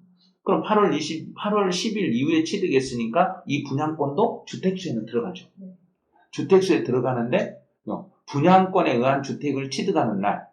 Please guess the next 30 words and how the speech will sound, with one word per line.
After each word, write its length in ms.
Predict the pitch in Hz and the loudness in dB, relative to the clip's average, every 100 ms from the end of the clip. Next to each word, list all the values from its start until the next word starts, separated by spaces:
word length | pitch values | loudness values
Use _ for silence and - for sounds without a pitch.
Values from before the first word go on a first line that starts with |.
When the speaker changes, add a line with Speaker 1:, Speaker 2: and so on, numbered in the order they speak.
| _ | _
Speaker 1:
그럼 160 | - 170 | -4 0
이거는 640 | 120 214 170 113 113 - - _ - - - | 2 4 4 4 2 -2 -12 _ -20 -20 -6
처음에 440 | - 240 220 - | 4 6 6 4
분양권을 800 | - 135 175 185 190 190 180 170 | -2 2 4 4 4 2 2 0
취득할 600 | - 240 233 - 226 233 | -4 0 0 0 -6 -2
때는 640 | - 214 185 202 220 220 - | 4 6 6 2 0 -2 -4
부모가 480 | 135 135 139 151 131 | -4 0 0 0 0
육십사 480 | 110 - - 160 175 | -2 -4 -10 -10 -6
세, 120 | 117 | -2
육십오 320 | 131 185 170 | 0 0 0
세가 200 | 156 98 | 0 -2
아직 140 | 95 - | -4 -6
안 120 | 190 | -4
됐어. 280 | 196 - - _ _ _ - _ - | -6 -8 -16 _ _ _ -20 _ -4
그런데 480 | 139 143 180 - - _ - | 0 2 0 -2 -12 _ -8
분양권에 580 | 151 165 180 175 151 135 | 0 4 4 4 0 0
의한 220 | 127 - | -2 -2
집이 500 | - 131 170 233 - | -4 -2 -2 -4 -4
완공이 500 | 95 131 156 226 196 | -2 0 6 8 8
됐을 360 | 123 - 123 117 | 4 -2 -4 0
때는 420 | 120 196 - - | 2 2 0 -6
부모님이 640 | 120 120 110 147 226 - 113 | -2 2 2 2 2 0 -4
육십육 480 | 113 - 120 113 | -2 0 -2 -2
세가 260 | - 165 139 | -4 -4 -4
되셔버렸네. 580 | 104 - - 90 135 - - - _ _ _ _ _ | -4 -4 -4 -4 -6 -10 -16 -20 _ _ _ _ _
그럼 240 | - 131 110 | 2 2 2
이제 160 | - - | -2 -6
나이 180 | 123 151 | -4 -2
조건이 260 | 160 127 95 | 0 0 0
맞았죠. 400 | - 101 - | -2 -6 -10